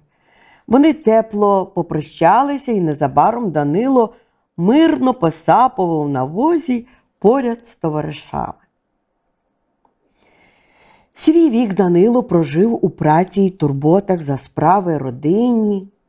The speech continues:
і громадські. Односельці його шанували, діти любили,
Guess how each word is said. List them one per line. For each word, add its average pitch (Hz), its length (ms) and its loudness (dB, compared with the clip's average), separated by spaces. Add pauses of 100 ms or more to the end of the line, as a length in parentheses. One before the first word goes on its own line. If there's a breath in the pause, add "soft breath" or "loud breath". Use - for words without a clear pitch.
(300)
і 320 120 4
громадські. 135 880 -4 (460 loud breath)
Односельці 220 760 0
його 165 340 0
шанували, 139 1000 -4 (420 loud breath)
діти 214 380 2
любили, 143 840 -2